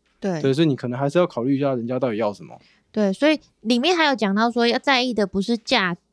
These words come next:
Speaker 1: 价钱，而是价值。就是那个，那个实际上的东西，它到底价值了多少对你来说，它不是用钱去衡量的。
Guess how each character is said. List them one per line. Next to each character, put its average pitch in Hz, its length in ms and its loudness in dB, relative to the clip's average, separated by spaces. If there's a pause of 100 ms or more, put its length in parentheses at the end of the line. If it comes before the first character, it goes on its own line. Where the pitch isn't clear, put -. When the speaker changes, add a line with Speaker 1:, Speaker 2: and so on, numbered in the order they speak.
(100)
Speaker 1:
价 196 240 0
钱， 165 320 -4
而 175 100 -2
是 220 140 -2
价 185 340 -2
值。 - 400 -16 (460)
就 240 120 -2
是 247 60 2
那 247 160 -2
个， 214 100 -2
那 247 160 -2
个 214 180 2
实 208 480 -4
际 233 140 0
上 226 160 2
的 196 60 2
东 190 200 0
西， 190 140 -2
它 196 120 0
到 208 200 2
底 175 220 -2 (340)
价 214 180 0
值 180 220 -2
了 180 140 2
多 208 360 2
少 175 320 -8 (320)
对 240 160 4
你 185 140 0
来 160 160 -2
说， 165 420 -2 (120)
它 208 140 -4
不 196 160 -2
是 226 180 2
用 220 220 2
钱 170 300 -4
去 208 140 0
衡 175 260 -2
量 160 260 -6
的。 - 220 -8